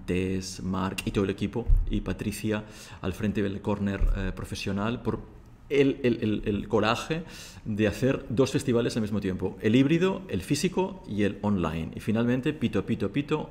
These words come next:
vamos con el online. Pues enhorabuena, eh, por cómo lo estáis haciendo y la calidad, como siempre. Ah, son veintisiete años, once, once jornadas,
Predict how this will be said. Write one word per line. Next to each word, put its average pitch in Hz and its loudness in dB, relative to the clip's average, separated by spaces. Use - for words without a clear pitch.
vamos 101 -2
con 98 -2
el 92 4
online. - -4
Pues 98 -4
enhorabuena, 101 4
eh, 92 -4
por 92 -8
cómo 110 0
lo 95 0
estáis 101 -4
haciendo 107 -4
y 107 -6
la - -4
calidad, 87 0
como 87 6
siempre. - -2
Ah, 101 0
son 117 2
veintisiete 107 4
años, 175 2
once, 101 -2
once 110 -2
jornadas, 117 -4